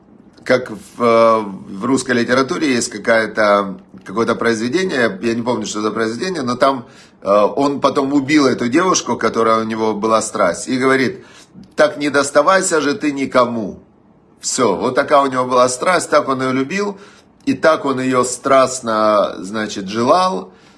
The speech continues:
что когда у него не получилось что-то с ней, он её убил. Вот такая вот литература. Да? На, на такой литературе мы росли.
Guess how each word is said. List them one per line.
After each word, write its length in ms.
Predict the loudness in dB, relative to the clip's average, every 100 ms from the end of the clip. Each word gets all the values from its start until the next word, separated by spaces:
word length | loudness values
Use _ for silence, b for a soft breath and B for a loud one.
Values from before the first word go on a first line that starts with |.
| b
что 880 | -10 -6 4 6 6 8 6 6 2
когда 360 | 0 2 2
у 80 | 2
него 200 | 0 -4
не 100 | -4
получилось 540 | -2 -2 0 -2 -2 0
что-то 300 | -2 -2 -4
с 80 |
ней, 240 | -4 -6 -6 -10 _
он 220 | -6 -4 0
её 160 | 0
убил. 520 | 0 -2 -4 -4 -6 -16 _ _ _ _ _ _
Вот 240 | -4 -2
такая 300 | -2 2 2
вот 160 | 2 -2
литература. 640 | -4 -2 -4 -4 -4 -4
Да? 180 | -2 -2
На, 120 | -2
на 280 | -4 0 0
такой 240 | 0 0 0
литературе 580 | 2 2 0 0 -2
мы 160 | 0 0
росли. 480 | -2 -4 -4 -6